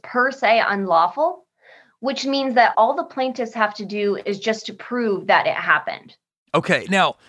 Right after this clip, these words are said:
Speaker 2: on the flip side of that, because, you know, as we looked at covid, and I, and I know this goes back and predates covid, but some of these producers, you know, may have been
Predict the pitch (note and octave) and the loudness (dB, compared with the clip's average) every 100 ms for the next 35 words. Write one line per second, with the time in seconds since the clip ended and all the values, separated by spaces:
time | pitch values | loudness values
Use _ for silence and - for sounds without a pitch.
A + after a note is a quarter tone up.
0 | - _ - D#3+ B2+ - C4 - C3+ A2 | -20 _ 0 0 0 -4 -4 0 0 0
1 | G#2+ G#2+ B2+ C3+ A#2+ - B2 A#2+ A#2+ C3 | -2 -4 -2 0 0 -2 0 2 0 0
2 | C3 - A2 - A#2+ A2 G#2+ A2+ B2+ B2 | -4 -4 -8 -2 0 0 0 2 2 2
3 | B2 C3+ C3 - B2+ G#2 A2 G#2+ G#2 A#2 | 0 0 -2 -2 -4 0 0 0 -4 -6
4 | G#2+ G2 - A2 G2+ G#2+ G#2+ _ _ _ | -4 -4 -2 -2 -2 -2 -4 _ _ _
5 | _ _ - - D3 C3 A#2+ G#2+ - A2 | _ _ -10 -4 0 0 0 -2 -4 -6
6 | G2+ G#2+ - A2 G#2 G2+ - G#2+ G#2 G#2+ | -2 -4 -2 -2 -2 -4 -6 -6 -2 0
7 | A#2 A2 G2+ A2 G#2 | 2 2 0 -2 -2